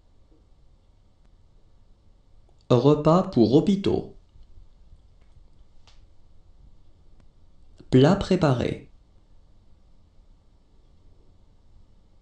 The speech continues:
Casse-croûte. Produit pour distributeur automatique.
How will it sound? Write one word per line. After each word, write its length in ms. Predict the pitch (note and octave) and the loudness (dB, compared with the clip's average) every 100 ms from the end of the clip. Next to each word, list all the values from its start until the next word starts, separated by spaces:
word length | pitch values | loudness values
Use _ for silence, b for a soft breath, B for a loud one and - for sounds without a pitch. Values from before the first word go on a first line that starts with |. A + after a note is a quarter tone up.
| _ - - - _ _ - | _ -20 -20 -20 _ _ -6
Casse-croûte. 880 | E3 G3 - - G2+ - - - - - - - - - - - - _ - - - - - - - - - - - - - - - - _ _ - - - - - - - - - - _ - - - - | 0 0 -2 0 0 0 -12 -14 -18 -20 -20 -20 -20 -20 -20 -20 -20 _ -20 -20 -20 -20 -20 -20 -20 -20 -20 -20 -20 -20 -20 -20 -20 -20 _ _ -20 -20 -20 -20 -20 -20 -20 -20 -20 -20 _ -20 -20 -20 -18
Produit 640 | - - F#3 E3 E3+ G3 | -4 2 4 4 4 4
pour 240 | G#3+ B2+ A#2 | 4 4 4
distributeur 800 | D3+ G3 - G3 F#3 F#3 F3+ F3 | 4 0 2 2 2 2 4 4
automatique. 840 | E3+ D3+ B2 - - - - - | 4 4 2 -2 -8 -10 -14 -20